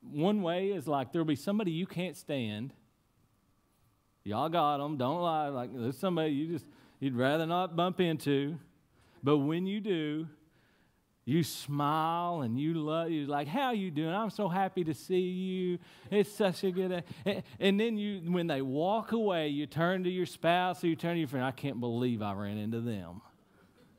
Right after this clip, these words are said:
Right? And, and, and so you build this fake relationship. And, and it might be, it might even be because something they've done that has hurt you or something you've done that's hurt them.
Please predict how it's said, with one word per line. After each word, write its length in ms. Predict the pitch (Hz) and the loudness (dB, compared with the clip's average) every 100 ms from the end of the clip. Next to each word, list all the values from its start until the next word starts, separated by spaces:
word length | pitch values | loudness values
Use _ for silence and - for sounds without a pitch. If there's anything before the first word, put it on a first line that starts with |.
| - - - | -20 -16 0
Right? 280 | 147 185 - - - - | 4 4 2 -8 -6 0
And, 120 | 190 | 4
and, 180 | 190 185 | 4 4
and 140 | 202 | 2
so 180 | - 196 - - | 4 2 0 -2
you 200 | 175 196 | 0 0
build 640 | 139 123 185 233 269 226 | 0 4 4 4 0 -2
this 240 | 175 170 - - | -2 -2 -4 -4
fake 380 | 190 202 233 - | 4 4 4 0
relationship. 1200 | 190 180 180 202 220 - 190 139 - - 101 80 - _ _ _ - | 0 2 0 -2 -4 -4 -2 -2 -4 -8 -8 -8 -14 _ _ _ -2
And, 120 | 190 | 2
and 160 | 190 214 | 4 2
it 100 | 220 | 2
might 280 | 208 294 294 | 0 -2 0
be, 320 | 285 185 120 | 0 0 0
it 140 | 208 | 0
might 240 | 202 226 302 | 0 0 -2
even 220 | 269 214 | -2 -2
be 160 | 202 | -2
because 380 | 190 185 190 147 - | -2 0 0 0 0
something 340 | 233 269 247 | -2 0 0
they've 180 | 180 143 | 0 0
done 380 | 151 180 196 170 | 0 0 0 -2
that 140 | 147 | -4
has 300 | 110 131 120 - | -2 -2 -2 -2
hurt 240 | 190 214 | 0 0
you 200 | 196 214 | -2 0
or 60 | 196 | 0
something 340 | - 151 120 | -2 -6 -4
you've 160 | 143 190 | -2 -2
done 160 | 180 170 | -2 -2
that's 140 | 127 | -2
hurt 220 | 170 175 | -2 -2
them. 240 | 175 202 | 0 -2